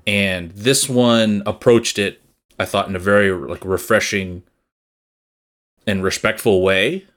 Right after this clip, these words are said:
And it also showed, uh, the male characters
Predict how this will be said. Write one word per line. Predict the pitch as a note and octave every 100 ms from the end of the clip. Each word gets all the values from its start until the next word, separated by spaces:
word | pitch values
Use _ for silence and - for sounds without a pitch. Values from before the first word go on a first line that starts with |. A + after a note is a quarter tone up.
| _ _ _ -
And | G#2 G#2 F#2+
it | F#2+
also | G2+ - A2
showed, | G2 - G#2 G2+ G2 G2 F#2 - _ _ _ _ _ _ _ -
uh, | F2+ E2+ E2 A#1+ - _ _ _
the | G2+ G2
male | G2 G2+ G#2 G#2+
characters | - A#2 G2+ F#2+ - F#2+ F#2 F2 - -